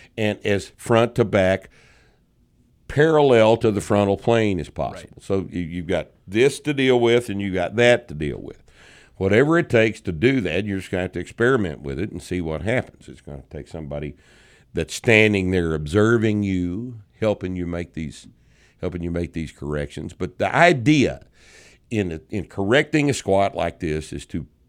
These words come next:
Speaker 1: return as much anthropometric symmetry to the bottom position of the squat as possible so that you don't hurt yourself.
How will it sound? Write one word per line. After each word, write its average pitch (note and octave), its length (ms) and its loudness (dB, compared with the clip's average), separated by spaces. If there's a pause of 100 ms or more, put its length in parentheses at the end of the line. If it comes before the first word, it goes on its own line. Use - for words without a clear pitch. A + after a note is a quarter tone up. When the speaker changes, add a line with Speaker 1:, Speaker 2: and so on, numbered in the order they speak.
(180)
Speaker 1:
return D3 800 0
as G2 180 -4
much C3 480 0 (1200)
anthropometric A2 1120 0
symmetry F#2 840 0
to E2+ 180 -8
the D2 120 -4
bottom G2+ 560 2
position A2 520 0
of F#2+ 140 -4
the G2 80 -8
squat D2 500 -4 (520)
as E2 200 -6
possible G2+ 680 -2
so - 180 -8
that D#2+ 240 -8
you G2 80 -4
don't D#2+ 320 -6
hurt G#2+ 320 -2
yourself. - 560 -12